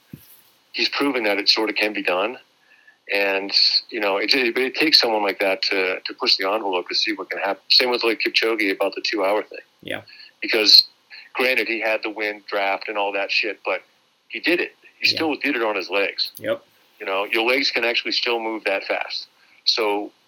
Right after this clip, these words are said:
Speaker 1: by him doing that, he proved to the world that someday someone will go under two hours at a, you know, without a, a,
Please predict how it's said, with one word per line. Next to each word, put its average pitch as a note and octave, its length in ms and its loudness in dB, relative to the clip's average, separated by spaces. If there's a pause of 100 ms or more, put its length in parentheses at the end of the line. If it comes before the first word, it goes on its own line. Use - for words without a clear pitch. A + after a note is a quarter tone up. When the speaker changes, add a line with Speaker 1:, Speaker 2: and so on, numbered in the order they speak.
Speaker 1:
by A2 140 -2
him A#2+ 240 -2
doing E3 320 -2
that, F#2 320 -2 (580)
he C#3 80 0
proved B2+ 320 -2
to - 80 -2
the G#2+ 60 -2
world A2 300 2
that G#2+ 100 2
someday B2+ 540 2
someone A2 420 2
will G#2+ 220 2
go G#2 220 0
under F#2+ 140 -4
two G2+ 240 -4
hours G2 460 0
at F#2 80 0
a, F#2 180 0 (240)
you F#2+ 80 -8
know, F2 160 -4
without G#2 400 0
a, F2+ 140 0 (360)
a, G2 140 -2